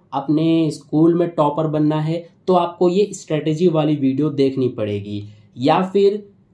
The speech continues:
किसी किसी स्टूडेंट्स का ये भी मोटिव हो सकता है for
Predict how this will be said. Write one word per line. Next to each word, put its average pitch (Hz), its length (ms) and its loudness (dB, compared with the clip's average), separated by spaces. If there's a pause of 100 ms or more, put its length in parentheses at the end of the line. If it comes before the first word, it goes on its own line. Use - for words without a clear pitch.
किसी 165 220 0
किसी 190 300 -2
स्टूडेंट्स 185 400 2
का 190 520 0
ये 127 300 0
भी 185 180 2
मोटिव 190 360 4
हो 185 120 2
सकता 185 340 -4
है 190 260 -2 (100)
for 185 180 4